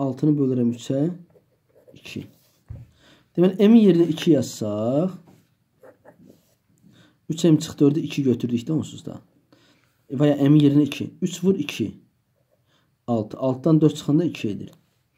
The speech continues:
Və yaxud elə üç M çıx dördün özünün qiymətinin iki götürmüşük də. Yəni, bunun yerinə yazdım iki. Çıx on bir x. Üstə gəl. Üç vur M. Üç vur iki olur altı.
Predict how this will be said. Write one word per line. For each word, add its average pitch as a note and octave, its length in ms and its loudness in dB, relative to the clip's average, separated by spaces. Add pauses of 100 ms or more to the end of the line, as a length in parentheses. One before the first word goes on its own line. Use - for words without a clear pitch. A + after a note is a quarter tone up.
(360)
Və E3 140 6
yaxud F#3+ 240 4
elə E3+ 100 0
üç - 140 -2
M D#3+ 180 4
çıx - 180 -10
dördün D#3 300 4
özünün D3+ 380 6
qiymətinin B2+ 720 2 (800)
iki - 160 -8
götürmüşük A#2 580 -4
də. A2 140 -8
Yəni, A2 160 -6
bunun A#2+ 220 0
yerinə A#2 180 0
yazdım A#2 240 -6
iki. - 240 -16 (560)
Çıx G3+ 320 -4
on A#2+ 260 2
bir G#2 140 -4
x. - 300 -16 (1040)
Üstə B2 260 -4
gəl. F#2 160 -6 (600)
Üç G3+ 220 -2
vur F#3+ 160 4
M. A#2+ 220 4 (140)
Üç - 160 -6
vur F#3 140 4
iki G#3 420 2
olur E3 320 2
altı. - 320 -8